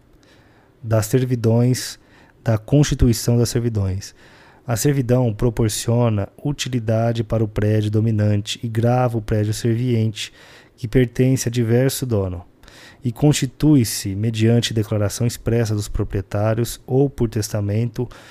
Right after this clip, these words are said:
e subsequente registro no cartório de registro de imóveis.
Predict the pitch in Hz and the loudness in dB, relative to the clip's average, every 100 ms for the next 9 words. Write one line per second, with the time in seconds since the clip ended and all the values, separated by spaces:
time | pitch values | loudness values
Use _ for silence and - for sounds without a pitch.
0 | - _ 120 - 135 - 131 - 131 139 | -20 _ -6 -2 -4 -2 -4 0 0 0
1 | - 127 110 113 120 127 123 - 120 120 | 0 0 0 0 -2 -2 -4 -2 -2 -2
2 | 113 113 110 120 104 104 110 110 113 101 | -2 -2 0 0 0 -2 -4 -4 -2 -4
3 | 90 92 98 | -6 -10 -16